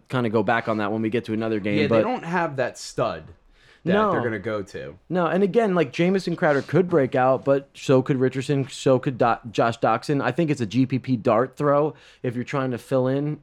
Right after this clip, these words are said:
Speaker 1: and if you really believe this game is gonna get over,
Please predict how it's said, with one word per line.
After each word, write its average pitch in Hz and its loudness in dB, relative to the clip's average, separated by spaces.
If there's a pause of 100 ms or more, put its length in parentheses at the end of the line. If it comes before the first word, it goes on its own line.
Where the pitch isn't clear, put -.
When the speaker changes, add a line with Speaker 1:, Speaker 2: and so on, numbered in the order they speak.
Speaker 1:
and 131 0
if 120 -6
you 127 -2
really 143 4
believe 127 -2
this 117 -4
game 127 -2
is 117 -4
gonna 120 -4
get 113 -2
over, 127 -2